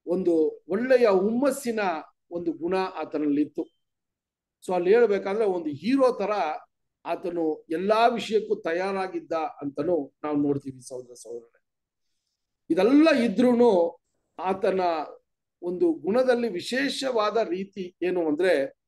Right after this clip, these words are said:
ದೇವರಲ್ಲಿ ಆತನು ಇಟ್ಟಿ-, ಇಟ್ಟಿದ್ದ ಗೌರವ, ಇದು ತುಂಬಾ ಮುಖ್ಯವಾದ ಒಂದು, ಆ, ಗುಣ. So ದೇವರಲ್ಲಿ ಇಟ್ಟಿದ್ದ ಗುಣ,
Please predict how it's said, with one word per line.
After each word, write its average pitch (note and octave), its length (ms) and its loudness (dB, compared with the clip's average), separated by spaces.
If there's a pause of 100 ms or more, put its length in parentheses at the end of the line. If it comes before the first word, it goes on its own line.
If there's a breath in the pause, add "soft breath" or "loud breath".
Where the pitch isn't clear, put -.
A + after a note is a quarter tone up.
(600)
ದೇವರಲ್ಲಿ A#3 1040 4
ಆತನು F3+ 720 0 (340)
ಇಟ್ಟಿ-, F#3+ 400 -2
ಇಟ್ಟಿದ್ದ F#3+ 520 -4 (560)
ಗೌರವ, E3+ 480 0 (320)
ಇದು C4 140 -4
ತುಂಬಾ B3+ 380 -2
ಮುಖ್ಯವಾದ F#3+ 640 -2
ಒಂದು, D#3+ 560 -4 (460)
ಆ, B2+ 60 -12 (1080)
ಗುಣ. G3+ 180 4 (1600)
So A3+ 200 4
ದೇವರಲ್ಲಿ C#4 680 4
ಇಟ್ಟಿದ್ದ A3 420 -6
ಗುಣ, G3 280 0